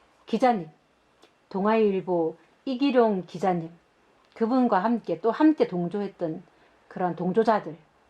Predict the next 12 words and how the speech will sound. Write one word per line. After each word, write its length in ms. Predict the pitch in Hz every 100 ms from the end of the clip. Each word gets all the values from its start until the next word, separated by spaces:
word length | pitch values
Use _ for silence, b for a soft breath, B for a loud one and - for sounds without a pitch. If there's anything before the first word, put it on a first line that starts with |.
| _ _
그 260 | - 180 180
혹독한 640 | 185 311 - 320 247 220
고문을 680 | 208 180 170 180 175 156 -
당해야 440 | - 185 175 185 175
했고, 640 | 170 - - 285 247 151 b b b b
또 120 | 294 - _ -
당연히 420 | - 208 233 208
동아일보는 840 | 185 190 202 185 175 175 240 269 - b b _
간행 560 | - 185 185 202 247 247
정지를 800 | 180 175 170 165 196 214 226 220 b b b _ -
당하기도 800 | 180 185 190 190 185 165 165
했습니다. 760 | 170 202 233 208 185 156 170